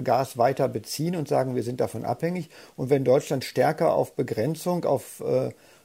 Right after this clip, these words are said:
Stopp der Lieferungen oder auf schnelles Ende der Lieferungen drängen würde, würde das Gewichte ver-, verschieben. Wir sind derzeit in dem Bereich Bremser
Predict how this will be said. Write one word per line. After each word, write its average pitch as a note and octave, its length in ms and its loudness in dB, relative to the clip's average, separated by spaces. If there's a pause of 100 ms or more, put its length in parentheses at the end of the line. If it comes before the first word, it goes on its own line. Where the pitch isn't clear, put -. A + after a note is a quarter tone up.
Stopp - 340 0
der D#3+ 120 6
Lieferungen D#3 640 2
oder B2+ 320 4
auf G#2 220 -2
schnelles C#3+ 360 4
Ende E3 300 0
der D#3 140 4
Lieferungen C3 580 -2
drängen D#3 380 0
würde, E3+ 240 0
würde D#3 160 2
das D3 180 0
Gewichte D#3+ 400 -4
ver-, D#3 300 -2 (100)
verschieben. D3+ 640 -4 (320)
Wir C3 160 4
sind D#3 440 0
derzeit D#3 540 2
in D3 220 -2
dem C#3+ 260 2
Bereich C#3+ 640 0
Bremser E3+ 680 2